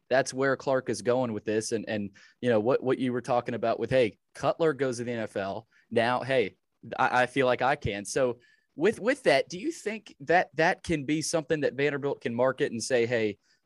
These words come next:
you know, we, we are a private school in the S E C, but we're, we're gonna be putting guys in the N F L just like everybody else"?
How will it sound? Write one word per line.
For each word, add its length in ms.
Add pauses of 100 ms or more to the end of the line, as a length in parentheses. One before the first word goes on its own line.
(120)
you 80
know, 140
we, 280
we 160
are 520
a 180
private 400
school 360
in 120
the 160
S 240
E 80
C, 400
but 340 (400)
we're, 280
we're 140
gonna 120
be 100
putting 300
guys 240
in 40
the 80
N 60
F 120
L 120
just 220
like 180
everybody 420
else"? 320